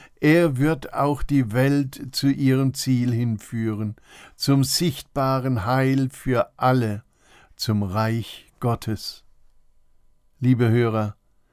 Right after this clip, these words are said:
wie zur Zeit Jeremia, so auch die Juden zur Zeit Jesu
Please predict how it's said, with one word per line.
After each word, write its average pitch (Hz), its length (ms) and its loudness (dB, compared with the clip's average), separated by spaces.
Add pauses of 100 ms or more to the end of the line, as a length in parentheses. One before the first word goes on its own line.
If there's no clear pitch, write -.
(640)
wie 151 220 2
zur 160 240 4
Zeit 151 340 4
Jeremia, 147 640 4
so 143 320 2
auch 139 300 2
die 143 220 -2
Juden 156 420 2
zur 143 240 0
Zeit 143 380 0
Jesu 151 560 2